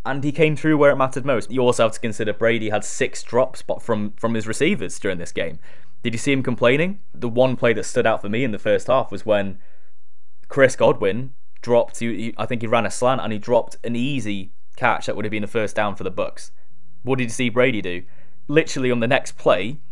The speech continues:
connected with Godwin again, not just targeted him, but he threw a fifty-two yard completion to him down the field that set up that touchdown drive. And honestly, that for me is the difference. It shows that Brady had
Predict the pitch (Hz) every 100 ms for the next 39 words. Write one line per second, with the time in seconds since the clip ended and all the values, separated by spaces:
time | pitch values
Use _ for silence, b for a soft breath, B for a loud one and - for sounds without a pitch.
0 | - - - 131 131 123 117 107 131 127
1 | 123 107 147 107 123 214 226 196 - 202
2 | 233 214 117 98 95 147 B B B -
3 | 156 180 - 202 196 - 233 220 - 208
4 | - 214 190 196 - - 117 139 135 127
5 | 101 98 92 98 95 - 107 85 98 -
6 | - - 107 - - - - 117 - 95
7 | 87 95 82 - - 98 98 95 - -
8 | 160 147 104 107 123 123 123 107 98 101
9 | 110 - 85 - 101 - 135 110 - 127
10 | 117 110